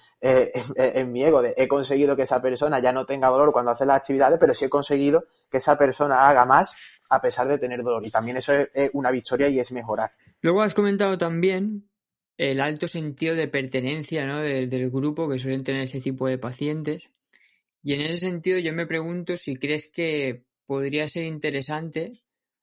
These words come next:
Speaker 2: eh, fomentar la educación en grupo o hacer algún tipo de terapias grupales. O sea, si sabes si esto existe, si se hace o, o si sería interesante.
Speaker 1: Sí, sí, sí. Sí, sí. Eh, mm,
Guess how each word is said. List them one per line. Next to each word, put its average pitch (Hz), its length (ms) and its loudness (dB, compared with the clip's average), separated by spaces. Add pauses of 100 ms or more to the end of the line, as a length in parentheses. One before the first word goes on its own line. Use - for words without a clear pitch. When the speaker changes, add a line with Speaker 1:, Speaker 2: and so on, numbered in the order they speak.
(280)
Speaker 2:
eh, 131 180 -2
fomentar 135 480 -4
la 160 100 -2
educación 147 480 -4
en 127 220 -4
grupo 156 320 -2
o 147 180 -2
hacer 131 220 -4
algún 139 280 -6
tipo 139 220 -6
de 135 80 -2
terapias 131 580 -4
grupales. 143 680 -4
O - 40 -20
sea, 127 180 -6
si 127 120 -14
sabes 147 300 -4
si 156 100 -6
esto 151 220 -8
existe, 151 440 -10
si 139 140 -6
se 127 140 -4
hace 160 360 -4
o, 127 300 -6
o 131 160 -10
si 135 80 -8
sería 135 240 -6
interesante. 131 640 -12 (440)
Speaker 1:
Sí, 127 260 0
sí, 123 140 0
sí. 117 280 -4 (720)
Sí, 143 140 2
sí. 127 260 -4 (240)
Eh, 120 800 6 (280)
mm, 120 720 -8